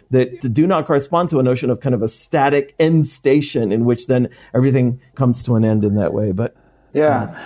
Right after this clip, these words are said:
Speaker 2: And you just actually mentioned an important example of that. I wanna make sure people caught that. Um, and you referred to self-realization, but that doesn't necessarily imply appreciating the full value of the objects
Speaker 1: Yeah,
Speaker 2: of experience.
Speaker 1: exactly.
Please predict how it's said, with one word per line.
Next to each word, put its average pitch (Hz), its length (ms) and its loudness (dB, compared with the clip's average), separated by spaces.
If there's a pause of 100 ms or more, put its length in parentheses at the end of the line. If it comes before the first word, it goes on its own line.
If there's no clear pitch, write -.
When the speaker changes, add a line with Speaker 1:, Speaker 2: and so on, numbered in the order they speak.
(140)
Speaker 2:
And 151 140 2
you 156 80 4
just 170 220 2
actually 156 400 2
mentioned 143 440 0
an 127 80 2
important 120 400 0
example 139 420 -2
of 113 100 -2
that. 117 160 2
I 117 40 0
wanna 127 180 0
make 120 180 -2
sure 131 140 -2
people 123 260 -4
caught 139 300 -2
that. 113 260 -2 (320)
Um, 123 340 0
and 139 240 -2
you 139 140 2
referred 139 560 0
to 123 360 0
self-realization, 135 1160 0 (380)
but 123 240 -4
that 160 140 0
doesn't 151 240 0
necessarily 143 520 2
imply 127 580 0 (680)
appreciating 151 500 2
the 120 80 2
full 143 300 0
value 127 440 2
of 110 80 2
the 120 120 0
objects 117 400 0
Speaker 1:
Yeah, 123 60 0
Speaker 2:
of 113 60 -4
experience. 151 440 0
Speaker 1:
exactly. 101 280 -2